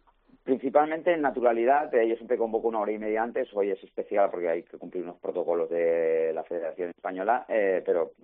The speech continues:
por la hora que es, espero que los que estaban trabajando ya estén acabando, <laughs> estén comiendo bien, porque, y, porque esos son los que un poco más me preocupan, porque es cierto que al final, pues,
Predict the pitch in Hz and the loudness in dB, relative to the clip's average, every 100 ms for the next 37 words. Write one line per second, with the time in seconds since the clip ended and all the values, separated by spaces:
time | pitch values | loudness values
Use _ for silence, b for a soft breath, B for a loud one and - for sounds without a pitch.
0 | _ 101 82 85 104 98 110 110 - 95 | _ 0 4 4 4 4 0 -2 -4 0
1 | 104 101 95 92 98 - 101 107 95 85 | 2 2 0 -2 -6 0 2 4 4 4
2 | 85 87 117 107 87 92 80 76 78 85 | 2 -2 -2 -2 -4 -8 -4 0 0 -2
3 | 117 175 _ - 117 - 113 113 107 104 | -6 -6 _ -16 -10 -8 -2 -2 -2 -4
4 | 92 98 135 - B B B - 131 113 | -2 -2 -4 -8 B B B -2 0 2
5 | 107 101 98 98 95 80 110 104 92 87 | 2 4 6 6 6 4 -4 -6 -8 -4
6 | 92 98 - 104 95 90 92 90 95 92 | -4 -4 -6 -10 -8 -10 -10 -8 -6 -6
7 | 90 92 98 85 82 87 98 - - - | -6 -6 -4 -2 -4 -4 -8 -8 -12 -20
8 | - - - 80 82 82 80 78 76 76 | -20 -14 -4 -2 2 4 4 4 0 -4
9 | 78 76 78 80 | -6 -6 -4 -4